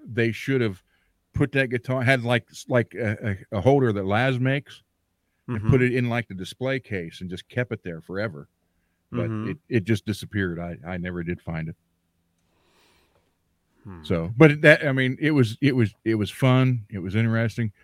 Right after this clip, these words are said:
Speaker 1: I can tell you, I did have the action really high. <laughs> I didn't,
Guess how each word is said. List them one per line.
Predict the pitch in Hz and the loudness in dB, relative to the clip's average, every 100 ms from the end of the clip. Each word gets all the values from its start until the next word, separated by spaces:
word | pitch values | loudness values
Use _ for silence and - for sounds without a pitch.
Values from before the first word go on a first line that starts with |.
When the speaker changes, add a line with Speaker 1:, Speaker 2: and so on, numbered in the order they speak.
| _ - | _ -8
Speaker 1:
I | 110 | -6
can | - 123 131 | 0 0 2
tell | 131 123 | 2 2
you, | 123 123 | 4 4
I | 110 | 2
did | 104 107 | 0 0
have | 110 104 | 0 0
the | 101 | 0
action | 104 110 - 104 | -2 -2 -4 -2
really | 107 101 | -2 -2
high. | 101 101 110 - - | -2 -2 -4 -6 -16
<laughs> | - | -4
I | 127 | -2
didn't, | 147 - | 2 0